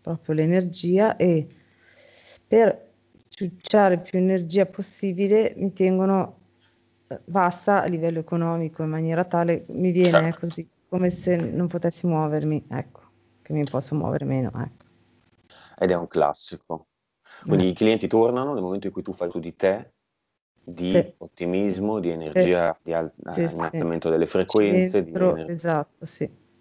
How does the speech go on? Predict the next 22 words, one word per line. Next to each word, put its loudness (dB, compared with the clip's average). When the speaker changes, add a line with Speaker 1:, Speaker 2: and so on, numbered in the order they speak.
Speaker 2:
Ok. -10
La 6
tua, 4
mm, -4
attività -2
di -4
consulenza, -8
Speaker 1:
Mm. 2
Speaker 2:
sia -2
su -10
un -12
fronte -2
che -12
sull'altro, -6
no? -8
Le -16
cinque -8
leggi, -6
Speaker 1:
Sì. -4
Speaker 2:
è 4
interferita? 0
Beh, -14